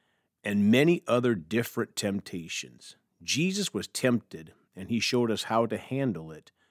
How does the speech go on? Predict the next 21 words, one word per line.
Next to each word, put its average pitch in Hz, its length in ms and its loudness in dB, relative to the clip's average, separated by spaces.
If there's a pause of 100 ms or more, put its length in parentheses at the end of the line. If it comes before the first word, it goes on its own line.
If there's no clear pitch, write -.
(160)
and 98 160 -2
there 104 200 4
is 87 160 -2
not 98 260 0
a 85 60 -4
better 117 420 2
example 98 640 -2
than 87 200 -8
Jesus. 82 720 -12 (760)
But 101 160 4
also 165 360 6
look 107 300 0
at 82 160 -2
Joseph - 640 -4
and 82 120 -16
how 104 180 -2
he 117 160 -6
dealt 95 340 -6
with 92 180 -14
Potiphar's 92 600 -6
wife. 78 480 -18